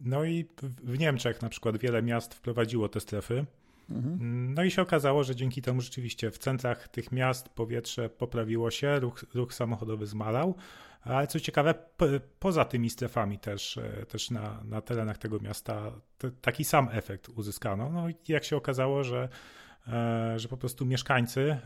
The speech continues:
Speaker 1: e, tego miasta albo się pozbyli samochodów, e, albo kupili sobie nowe, tak? A stare swoje zwykle diesle,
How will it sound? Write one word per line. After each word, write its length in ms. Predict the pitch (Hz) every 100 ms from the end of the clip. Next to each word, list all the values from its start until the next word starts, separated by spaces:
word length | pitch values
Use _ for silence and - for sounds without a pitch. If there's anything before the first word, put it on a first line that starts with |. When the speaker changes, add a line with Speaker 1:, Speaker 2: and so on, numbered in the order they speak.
| 117
Speaker 1:
e, 600 | 120 117 117 117 120 123 127 -
tego 140 | 131
miasta 460 | 123 117 - 139 127
albo 240 | 143 143
się 140 | - 131
pozbyli 360 | 120 120 113
samochodów, 640 | 107 117 110 104 117 165 - - - -
e, 20 | 117 117 120 123
albo 220 | 131 139
kupili 340 | - 127 123
sobie 180 | 127 143
nowe, 280 | 139 104 92
tak? 280 | - 123 113
A 80 | 113
stare 460 | - 127 127 135
swoje 440 | 131 - 117 117 113
zwykle 380 | 113 - 117
diesle, 500 | 110 117 104 113 127